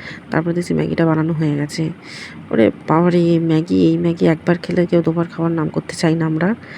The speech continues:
কারণ প্রচুর ঝাল এই ম্যাগিটায়, এতটাই ঝাল। তারপরে বেশি টাইম নষ্ট না করে রাতের খাবার খেয়ে তাড়াতাড়ি সব শুয়ে পড়লাম,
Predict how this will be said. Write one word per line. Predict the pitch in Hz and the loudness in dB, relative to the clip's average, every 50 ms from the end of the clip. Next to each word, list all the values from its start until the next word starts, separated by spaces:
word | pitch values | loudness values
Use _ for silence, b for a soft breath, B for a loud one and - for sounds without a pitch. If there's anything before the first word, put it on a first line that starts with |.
| B B B B B | B B B B B
কারণ | - - - - - - | -8 -8 -8 -8 -10 -2
প্রচুর | - 151 165 - - - 214 226 190 175 | 0 0 0 2 4 4 4 4 4 2
ঝাল | - 165 170 160 160 | 0 0 2 2 2
এই | 156 156 151 | 2 2 0
ম্যাগিটায়, | 139 143 151 - 143 139 143 - - - 151 156 | -2 -2 -2 -2 -2 -4 -4 -4 -6 -6 -6 -6
এতটাই | - - 190 - - 196 190 170 | -2 -2 -2 2 4 4 4 4
ঝাল। | - - 156 151 147 156 160 - - - - B B B B B B B B B B B B B - - - | 2 0 -4 -4 -4 -4 -8 -12 -16 -20 -20 B B B B B B B B B B B B B -20 -6 -2
তারপরে | 214 185 - 185 180 180 | -2 0 0 0 0 0
বেশি | 175 175 185 | 2 2 2
টাইম | 170 175 165 156 160 165 | 2 2 2 2 2 0
নষ্ট | 165 165 - - | -2 -2 -2 -2
না | 165 160 156 156 | 0 0 0 -2
করে | - 180 202 220 226 226 170 | -2 -4 -4 -4 -4 -2 -4
রাতের | 151 143 - 165 170 - - | -4 -2 -2 -2 -4 -4 -6
খাবার | - - - 156 - 175 - | -8 -4 -4 -4 -4 -4 -6
খেয়ে | - 175 190 220 220 | -4 0 0 0 0
তাড়াতাড়ি | - 156 160 - - 170 - | -2 -4 -6 -6 -8 -8 -8
সব | - 170 - | -8 -8 -8
শুয়ে | - - 156 151 147 151 | -4 -2 -2 -2 -2 -2
পড়লাম, | 151 151 151 156 151 | -2 -2 -2 -2 -4